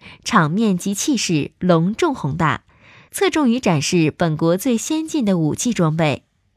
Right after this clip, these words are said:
英式阅兵侧重于缅怀本国军队过往的光荣历史。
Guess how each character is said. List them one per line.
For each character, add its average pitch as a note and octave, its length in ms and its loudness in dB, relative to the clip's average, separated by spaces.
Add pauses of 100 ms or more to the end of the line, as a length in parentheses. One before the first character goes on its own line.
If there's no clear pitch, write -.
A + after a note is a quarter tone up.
(140)
英 E4+ 180 2
式 E4 180 0
阅 F#3 160 4
兵 F#3+ 300 0 (240)
侧 B3 180 0
重 G#3 180 2
于 E3 280 2 (200)
缅 F#3 240 4
怀 F3 280 0
本 D#3+ 260 -2
国 D#3 160 0
军 D4 240 -4
队 A3+ 240 0
过 E4 300 2
往 D#3+ 200 0
的 C#3 120 -4
光 D4 200 0
荣 G3 180 2
历 F#3 120 2
史。 - 380 -2